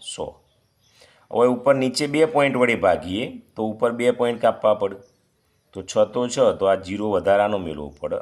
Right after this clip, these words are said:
અને ઝીરો પોઇન્ટ ઝીરો છ આવશે. ચલો, એ જ રીતે આ પોઇન્ટ પછી એક આંકડો, એટલે દસ વડે ભાગી દઈએ. પોઇન્ટ પછી એક આંકડો છે, એટલે દસ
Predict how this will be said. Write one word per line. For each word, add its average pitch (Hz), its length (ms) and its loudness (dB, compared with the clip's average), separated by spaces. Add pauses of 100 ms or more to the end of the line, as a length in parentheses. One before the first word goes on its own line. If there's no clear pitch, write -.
અને 80 180 -12
ઝીરો 90 480 -10
પોઇન્ટ 82 400 -10 (100)
ઝીરો 67 280 -20
છ - 180 -20
આવશે. - 340 -20 (2000)
ચલો, 92 280 -2
એ 113 140 -4
જ 110 80 -4
રીતે 98 320 -6
આ 64 120 -6 (2000)
પોઇન્ટ 123 300 0
પછી 135 320 -2
એક 135 120 -4
આંકડો, 127 340 4
એટલે 123 140 0
દસ 120 260 2
વડે 113 160 0
ભાગી 85 300 -2
દઈએ. 87 300 -10 (1500)
પોઇન્ટ 117 260 0
પછી 131 340 0
એક 127 140 -2
આંકડો 123 320 0
છે, 120 180 -4
એટલે 113 160 -6
દસ 98 260 2